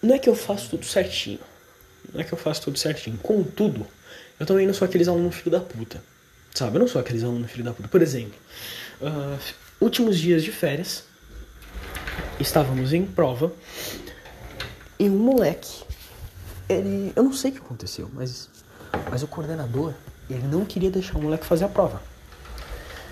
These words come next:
Suspeito eu que é porque o moleque, ele tava andando na sala, ele perdeu o horário da prova e ele já tem algum histórico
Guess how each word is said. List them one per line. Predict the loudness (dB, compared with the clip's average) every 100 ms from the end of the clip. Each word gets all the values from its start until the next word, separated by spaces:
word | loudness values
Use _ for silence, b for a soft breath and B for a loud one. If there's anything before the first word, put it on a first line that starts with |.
| B
Suspeito | -4 -4 0 0 0 0 0
eu | 0 -2
que | -4 -2 -2
é | -2
porque | -8 -8 -4 -2 -2
o |
moleque, | -4 -4 -4 -6
ele | -8
tava | -6 -4 -2
andando | -2 -2 -2
na | -4
sala, | -2 0 0 -4 -2
ele | -2 -2
perdeu | -4 -2 -2
o |
horário | -2 -2 -4
da | -6
prova | -4 -2 -2 0
e | 0 2
ele | 0
já | -2
tem | -4 -2
algum | -2 -2
histórico | -4 -4 -4 -4 -4 -6